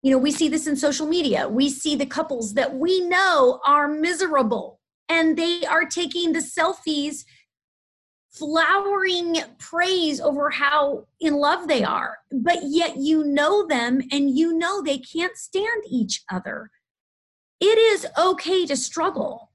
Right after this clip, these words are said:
I have become this person that I am. I have these incredible relationships, these friendships of twenty, thirty, forty years, because I'm able to connect with people through vulnerability. Vulnerability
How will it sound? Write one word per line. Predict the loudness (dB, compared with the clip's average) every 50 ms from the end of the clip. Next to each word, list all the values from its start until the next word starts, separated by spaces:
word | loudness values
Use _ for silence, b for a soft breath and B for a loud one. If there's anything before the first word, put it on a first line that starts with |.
| _ _ _
I | 0 0 2 2 2 2 0 0 -2 -4 -8 -12 _ _ _ -6
have | -2 -2 -2 0 0
become | -4 -4 -4 -6 -6 -4 -2 0 0 0
this | -2 -4
person | -4 -4 -4 -4 -2 -2 -2
that | 0 0
I | 0 2
am. | 2 0 2 0 0 0 -2 -4 -6 -10 -16 _ _ _ _ _ _ _ _
I | -4 -2
have | -2 0 -2 -2 0 0
these | 0 -2 0
incredible | -2 -4 -4 -4 -8 -20 -10 _ 0 0 0 0 -2 -2 0
relationships, | 0 2 2 2 2 0 0 -4 -6 -6 -6 -6 -6 -6 -6 -8 -14 -16 b b b b b
these | -4 -4 -4 -2
friendships | -2 -2 -2 -2 -2 -4 -4 -4 -4
of | -4 -4 -6 -10 _ _ _ _ _ _ _ _ -14
twenty, | -4 0 0 2 2 0 -2
thirty, | -4 -2 -4 -2 -2 0 -2 -2 -2
forty | -4 -4 -2 -2 0 0 0
years, | 0 2 2 2 2 2 2 2 0 0 -2 -12 -18 _ _ _ _ _ _ _ _ 0 2
because | 2 2 0 -2 -2 -2 -2 0 2
I'm | 0 0 -2
able | -2 -2 -2 -2 -2 -2 -6 -6 -10 -10 -8
to | -6 -6 -6
connect | -4 -2 0 0 0 0 -2 -4 -8 -10
with | -10 -12 -12
people | -6 -6 -6 -4 -4 -6 -6 -4 -6 -8 -8 -12 _ _ _ _ _ _ _ _ _ _ _
through | -4 -2 0 0 0 0 0 0 0 -2 -4 -8 _ _ _
vulnerability. | 0 2 2 2 2 2 0 -2 -2 0 0 0 0 2 0 -2 -2 -2 -6 -4 -4
Vulnerability | -2 0 0 0 0 -2 -2 -2 -2 -2 -2 -2 -2 -2